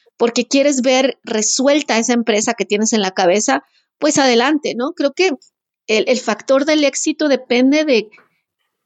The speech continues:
cuál es el precio a pagar que estamos dispuestas a tomar, porque siempre hay un precio a pagar por lo que queremos.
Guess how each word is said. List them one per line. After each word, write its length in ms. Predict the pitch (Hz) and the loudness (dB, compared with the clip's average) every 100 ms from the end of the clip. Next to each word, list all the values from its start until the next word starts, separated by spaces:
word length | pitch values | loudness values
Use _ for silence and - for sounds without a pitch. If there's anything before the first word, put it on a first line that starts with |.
| - | -8
cuál 320 | 262 277 330 | -2 2 2
es 120 | 359 | 2
el 180 | 359 - | 0 0
precio 380 | 262 311 - 339 | -2 -2 0 -2
a 60 | |
pagar 520 | 311 240 233 233 359 _ - | 0 0 0 0 -2 _ -10
que 80 | |
estamos 380 | 226 247 254 262 | -4 0 0 2
dispuestas 580 | 247 - - 240 269 247 | -2 -2 -2 -2 0 -2
a 80 | 220 | -2
tomar, 320 | 180 190 143 - _ _ _ _ _ _ - - - | 0 -2 -2 -8 _ _ _ _ _ _ -20 -20 -6
porque 300 | 226 220 226 | -2 -2 -2
siempre 340 | 220 262 269 302 | 0 0 2 2
hay 60 | |
un 80 | 294 | 2
precio 260 | 269 262 269 | 0 0 0
a 40 | |
pagar 340 | 240 220 220 240 | 0 0 -2 -2
por 120 | 247 | 0
lo 120 | 214 | -2
que 120 | 190 | -2
queremos. 580 | 190 180 185 160 - | -2 -2 -2 -4 -8